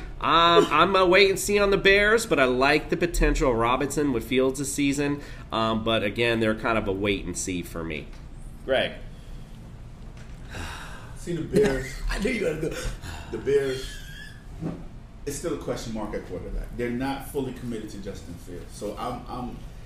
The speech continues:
Speaker 2: I like Justin Fields, but for some reason, I think Nagy's gonna start Dalton.
Speaker 1: Mm.
Speaker 2: Maybe the first couple of games,
Speaker 1: Ugh.
Speaker 2: which would be stupid.
Speaker 1: Ugh.
Speaker 2: Right? But I,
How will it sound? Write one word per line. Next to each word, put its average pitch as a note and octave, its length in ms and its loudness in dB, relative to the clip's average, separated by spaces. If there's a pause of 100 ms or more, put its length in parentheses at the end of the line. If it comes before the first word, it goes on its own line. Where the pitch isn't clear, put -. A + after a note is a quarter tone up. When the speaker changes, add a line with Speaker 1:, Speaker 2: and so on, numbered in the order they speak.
(720)
Speaker 2:
I - 120 -4
like A#2 460 -2
Justin G#2 320 -6
Fields, F2+ 420 -12 (680)
but G#2 300 -2 (340)
for - 160 -10
some C3 380 -4
reason, G2 320 -6 (580)
I - 60 -12
think A2 220 -8
Nagy's G#2 340 -6
gonna A#2 180 -8
start A#2 320 -8
Dalton. F2+ 400 -10 (140)
Speaker 1:
Mm. F#2 260 -10 (240)
Speaker 2:
Maybe A2 200 -4
the - 120 -8
first G#2+ 260 -8
couple A2 240 -10
of G2+ 100 -10
games, F2+ 340 -6
Speaker 1:
Ugh. F#2 260 -6 (100)
Speaker 2:
which - 100 -6
would A#2 120 -6
be A#2 60 -6
stupid. - 720 -4 (160)
Speaker 1:
Ugh. F#2+ 280 -6 (500)
Speaker 2:
Right? A2+ 320 -2 (320)
But G#2+ 220 -4
I, G#2 200 -6